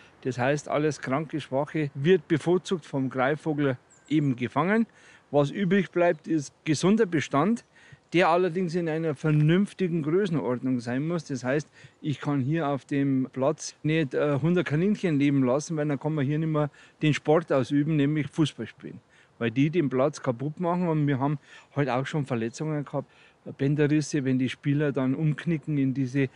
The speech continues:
kleinen Scharlöcher, die halt Kaninchen machen. Und das wäre einfach zu gefährlich. Zehn, fünfzehn Kaninchen dürfen da ohne weiteres rumspringen, weil dann ist der Schaden auch dementsprechend also wirklich gering. Sitz.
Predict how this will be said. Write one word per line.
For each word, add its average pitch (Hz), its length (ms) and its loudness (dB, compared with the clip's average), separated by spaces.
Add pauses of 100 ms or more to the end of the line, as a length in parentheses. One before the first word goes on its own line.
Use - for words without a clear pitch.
(180)
kleinen 139 320 2
Scharlöcher, 156 680 -2
die 143 260 -2 (400)
halt 131 180 -4
Kaninchen 143 640 0
machen. 143 360 -2 (340)
Und 135 160 -6
das 131 160 -2
wäre 139 160 0
einfach 143 260 -6
zu - 160 -12
gefährlich. 147 640 -6 (340)
Zehn, 160 360 2
fünfzehn 151 380 -2
Kaninchen 147 460 0
dürfen 147 320 0
da 139 80 2
ohne 143 260 0
weiteres 131 400 0
rumspringen, 165 640 0 (320)
weil 127 120 0
dann 135 160 2
ist 139 240 0
der 123 240 0
Schaden 123 380 -2
auch 120 260 -4 (120)
dementsprechend 120 760 -4 (320)
also 113 240 -2
wirklich 110 260 -4
gering. 104 320 -6 (540)
Sitz. - 400 -2